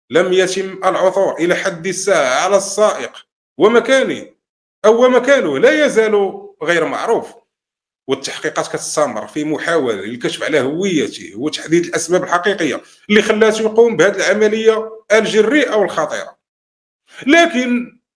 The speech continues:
اليوم يتم العثور على شاحنة مصفحة تمت سرقتها،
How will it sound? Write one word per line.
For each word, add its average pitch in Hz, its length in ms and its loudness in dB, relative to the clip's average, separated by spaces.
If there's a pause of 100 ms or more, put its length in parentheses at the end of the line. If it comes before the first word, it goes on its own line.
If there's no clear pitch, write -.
(100)
اليوم 226 420 2
يتم 175 400 -2
العثور 175 400 -2
على 175 400 2
شاحنة 180 440 0
مصفحة 185 640 -2
تمت 202 420 0
سرقتها، 202 800 0